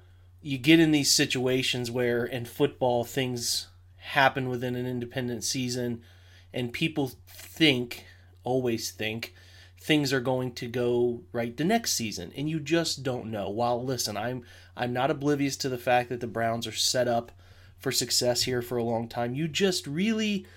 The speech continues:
you really never know. You never know when these opportunities are gonna present themselves, and,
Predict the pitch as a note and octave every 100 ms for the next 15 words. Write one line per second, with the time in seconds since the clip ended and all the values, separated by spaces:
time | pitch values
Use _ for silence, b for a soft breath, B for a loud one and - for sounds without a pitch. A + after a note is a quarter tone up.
0 | B B - D3 F3+ A3 G#3 G3+ G3+ G#3
1 | D#3 G#2 - B2+ C#3 D#3 D#3+ D#3 D#3 D3+
2 | C#3+ C#3+ C#3+ C3 C3+ C3 B2+ - C3 B2+
3 | B2 B2 A#2+ A#2 B2+ D3+ E3 D#3+ D#3 D#3+
4 | D3+ C3 B2+ A#2